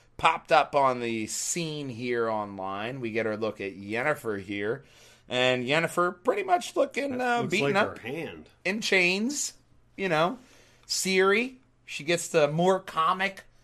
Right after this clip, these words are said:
Speaker 1: looking, you know, out-, outfit here.
Speaker 2: Okay.
Speaker 1: Picking up the wooden training sword, Arya Stark-like. I'm liking it. I'm liking the, the character, you know, the design.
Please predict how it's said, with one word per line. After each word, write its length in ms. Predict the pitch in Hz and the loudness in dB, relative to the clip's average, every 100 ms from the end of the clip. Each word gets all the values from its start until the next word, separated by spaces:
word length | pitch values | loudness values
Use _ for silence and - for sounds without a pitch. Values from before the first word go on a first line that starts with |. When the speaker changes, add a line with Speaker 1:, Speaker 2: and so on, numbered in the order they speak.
| _ _ - | _ _ -2
Speaker 1:
looking, 760 | 170 180 185 180 175 175 175 _ _ _ _ _ _ _ _ - | 0 2 0 0 -2 -6 -12 _ _ _ _ _ _ _ _ -8
you 140 | 165 | -2
know, 320 | 156 151 160 - _ | 0 0 -4 -12 _
out-, 280 | 156 170 - _ _ | 2 2 -4 _ _
outfit 460 | 170 185 - 131 101 | 4 4 0 -6 -6
here. 380 | 113 107 135 - - _ - | -8 -8 -8 -12 -20 _ -20
Speaker 2:
Okay. 400 | 101 101 95 113 - _ _ _ | -16 -14 -14 -14 -18 _ _ _
Speaker 1:
Picking 240 | 151 151 156 | -6 -2 -2
up 120 | 151 | -2
the 80 | 151 | -4
wooden 200 | 147 156 | -4 -6
training 380 | - 170 160 165 | 0 0 2 -2
sword, 380 | - 165 185 - | 2 2 2 2
Arya 300 | 127 131 160 | 4 4 4
Stark-like. 680 | 165 160 160 165 165 180 - _ _ _ _ _ _ _ _ - - | 2 4 4 8 6 6 0 _ _ _ _ _ _ _ _ -20 -10
I'm 140 | 127 | -2
liking 320 | 147 151 175 185 | 2 2 2 -2
it. 180 | - - - | -2 -8 -8
I'm 160 | 123 131 | -4 0
liking 360 | 135 165 165 | 0 0 0
the, 180 | 156 151 - | 0 -2 -6
the 260 | 135 123 113 - - - | -2 -2 -4 -20 -20 -6
character, 560 | 147 151 147 131 127 - | 0 0 0 -2 -2 -2
you 100 | 131 | -4
know, 200 | 123 113 110 | -2 -2 -4
the 280 | 113 110 98 _ _ _ | -4 -4 -6 _ _ _
design. 680 | - 110 120 131 139 160 185 | -8 -4 4 4 4 2 -2